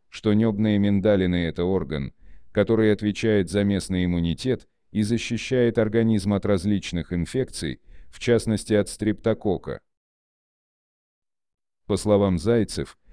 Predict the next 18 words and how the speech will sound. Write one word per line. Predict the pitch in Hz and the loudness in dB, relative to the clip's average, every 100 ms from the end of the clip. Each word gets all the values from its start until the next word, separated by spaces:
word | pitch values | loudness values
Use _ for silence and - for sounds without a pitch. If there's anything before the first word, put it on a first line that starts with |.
| - - | -20 -18
в | - | -6
случае, | 113 123 117 117 110 | -2 -2 0 0 2
если | 107 107 104 | 0 2 2
защитная | 104 98 - 107 104 101 | 2 0 -2 -2 0 0
функция | - 113 104 - 107 92 | -2 -2 -2 -2 0 2
миндалин | 98 98 101 95 90 | 2 2 2 2 0
снижается, | - 98 92 123 110 85 - 67 - _ - - - | -2 -2 0 2 2 0 -6 -10 -12 _ -20 -18 -2
то | 113 | -2
концентрация | 113 113 104 107 104 120 113 117 107 | 0 -2 2 0 2 0 0 -2 -2
стрептококковой | - 110 101 104 - 101 98 92 90 | 0 -4 0 -2 -2 -4 0 0 0
инфекции | 87 113 107 - 113 | 0 -2 -6 -2 0
начинает | 104 98 107 101 98 90 | 0 0 0 0 0 0
зашкаливать. | 104 101 - 95 67 55 - _ _ _ - - - | -2 -2 -2 -2 -2 -6 -14 _ _ _ -18 -18 -4
Миндалины | 90 104 101 120 113 107 | 2 4 4 4 4 2
могут | 104 101 92 80 | 2 2 -2 -2
держаться | 101 82 104 92 98 | -2 0 -2 0 -4
какое-то | 87 92 98 90 87 | -4 -2 0 0 -2
время, | 82 117 117 85 | -2 -2 0 -2